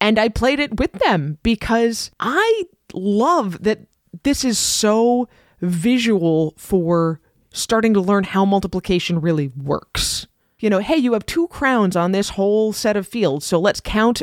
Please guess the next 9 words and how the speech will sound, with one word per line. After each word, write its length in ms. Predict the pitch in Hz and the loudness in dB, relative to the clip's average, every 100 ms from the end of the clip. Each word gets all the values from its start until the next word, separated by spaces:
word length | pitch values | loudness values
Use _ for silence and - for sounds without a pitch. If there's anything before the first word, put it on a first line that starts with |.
| - | 0
up 220 | 220 - - | 0 0 -4
by 160 | 190 | -2
twos, 600 | 202 - 208 170 131 - - | -2 -2 2 2 0 -6 -4
you 100 | 151 | -4
know, 100 | 127 | -2
two, 360 | - 202 202 | 0 2 2
four, 280 | 185 185 185 | 2 0 0
six, 260 | - 175 - | -2 -6 -2
eight." 200 | 180 - | -4 -4